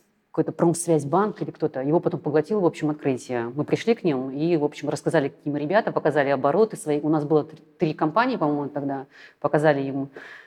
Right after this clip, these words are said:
а, свой бизнес, как он работает, а, всю бухгалтерию нашу. И неожиданно для нас они выдали, как нам тогда казались, баснословные деньги. Это было пятьдесят миллионов рублей.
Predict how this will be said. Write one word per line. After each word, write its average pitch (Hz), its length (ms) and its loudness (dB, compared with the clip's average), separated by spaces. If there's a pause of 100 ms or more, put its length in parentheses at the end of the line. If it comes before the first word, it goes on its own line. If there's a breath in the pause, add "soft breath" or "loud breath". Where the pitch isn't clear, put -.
(240 loud breath)
а, 135 180 -2
свой 165 220 2
бизнес, 208 420 0
как - 160 -2
он 135 80 -2
работает, 170 640 0
а, 143 180 2
всю 143 220 -6
бухгалтерию 151 640 0
нашу. 175 520 -2
И 175 600 -2
неожиданно 156 500 2
для 147 160 -2
нас 202 300 0
они 147 180 -2
выдали, 156 460 2 (260)
как - 180 -2
нам 151 120 2
тогда 165 180 0
казались, 175 420 0
баснословные 147 560 -2
деньги. 202 220 2
Это 147 140 0
было 147 160 -2
пятьдесят 151 400 -2
миллионов 151 320 2
рублей. 120 420 -2